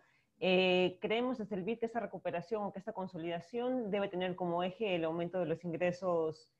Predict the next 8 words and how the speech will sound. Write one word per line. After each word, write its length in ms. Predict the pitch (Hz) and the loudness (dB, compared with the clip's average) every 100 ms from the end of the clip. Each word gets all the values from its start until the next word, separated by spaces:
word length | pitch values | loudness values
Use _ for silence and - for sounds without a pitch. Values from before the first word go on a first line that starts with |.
| _ _ - | _ _ -6
tributarios 760 | 170 170 175 208 226 247 254 | -2 -2 2 2 4 2 0
y 60 | 156 | -4
también 280 | 165 175 190 | -4 -2 -4
existen 320 | 180 180 185 | -6 -6 -4
espacios 460 | 170 - 175 180 | -4 -4 -6 -6
importantes 720 | 175 - 156 - 185 - 190 - | -6 -6 -8 -4 -4 -4 -8 -6
para, 240 | 170 151 143 | 0 0 0
la, 500 | 147 143 139 127 | -2 -2 -2 -4